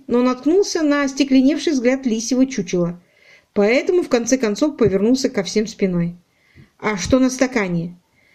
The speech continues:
«Отпечатки мисс Блейз, шеф, чистенькие, захочешь, не ошибешься. Это потому, что стакан перед ней вытирали. Но сейчас, шеф». В трубке послышалось бормотание, потом снова взволнованный голос Эрика.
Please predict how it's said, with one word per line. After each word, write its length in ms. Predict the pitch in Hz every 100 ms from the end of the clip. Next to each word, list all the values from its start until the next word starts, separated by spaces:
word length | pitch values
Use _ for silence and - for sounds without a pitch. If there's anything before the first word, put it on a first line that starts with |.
| _ _
«Отпечатки 640 | - 226 262 240 294 294 262
мисс 240 | 254 247
Блейз, 420 | 190 208 226 -
шеф, 400 | - 247 233 - _
чистенькие, 680 | - 233 - 233 226 247 233
захочешь, 400 | 214 226 226 -
не 100 | 226
ошибешься. 640 | 214 202 190 185 - 254 - _ - -
Это 200 | 220 233
потому, 260 | 233 247 240
что 160 | -
стакан 380 | 233 233 240 240
перед 180 | 233 226
ней 160 | 214 233
вытирали. 600 | 226 240 208 170 160 - _ _ - - _
Но 380 | 208 226 226 226
сейчас, 400 | 226 269 269 -
шеф». 320 | 202 175 - _ _ _ _ _ _
В 80 | -
трубке 360 | 269 294 269
послышалось 520 | 277 269 302 285 285 240
бормотание, 640 | 254 262 277 370 403 339
потом 300 | 269 262 294
снова 560 | 269 277 285 247 196 185
взволнованный 640 | 190 208 208 269 277 247
голос 320 | 214 226 220
Эрика. 420 | 196 180 180 180